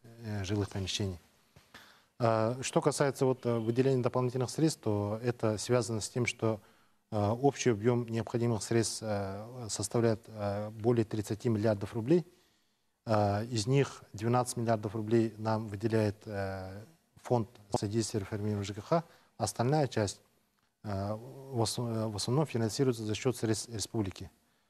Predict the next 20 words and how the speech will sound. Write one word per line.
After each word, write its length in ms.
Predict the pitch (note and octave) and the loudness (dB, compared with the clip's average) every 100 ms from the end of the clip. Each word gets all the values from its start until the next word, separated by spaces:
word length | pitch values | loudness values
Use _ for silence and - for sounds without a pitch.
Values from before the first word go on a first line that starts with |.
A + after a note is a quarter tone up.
| _ _ _ | _ _ _
Э, 540 | A2+ G#2 G#2 G#2 G#2 F#2+ A2 A#2+ - | 0 2 2 0 -2 -6 -14 -18 -6
ну, 140 | C#3 | -2
небольшая 460 | D3 A#2 A#2 C#3 A#2 | 0 0 0 0 -2
часть, 400 | - A#2 - A#2 | 0 0 -2 -8
э, 120 | G#2+ | -8
финансируется, 760 | A#2 A2+ G2+ A#2+ G#2+ A2 G#2 F#2+ _ _ _ _ _ | -6 -8 -4 -2 -2 -2 -4 -6 _ _ _ _ _
э, 320 | - G2+ G2 F#2+ | -10 -8 -8 -6
процентов, 520 | - A2+ C3 A2+ A2 G2 - | -2 0 0 0 -2 -2 -6
э, 160 | G#2+ | -8
где-то, 480 | G#2 A#2 - G#2+ G2+ G#2+ A2 | 0 -2 0 -2 -2 -6 -8
э, 500 | G#2 G2 G2 F#2+ G#2+ B2 - A#2+ | -8 -8 -10 -12 -14 -18 -20 -10
э, 340 | A2 G#2 G#2+ | -8 -8 -4
от 280 | B2 A#2+ - | 0 0 -2
одного 460 | A2 A2+ G#2+ B2 B2 | -8 -6 0 2 2
процента 420 | A2+ G#2+ A#2+ A2 | 0 -2 -2 -4
до 200 | G2+ A2+ | -2 -2
пяти 260 | - G2+ G#2+ | -2 -6 -4
процентов 500 | G#2+ - G#2+ G#2 - | -4 -4 -4 -4 -6
софинансируется 680 | G#2+ A2 G#2 - A2 - | -6 -4 -4 -2 -4 0
из 220 | G#2 F#2+ | -2 -2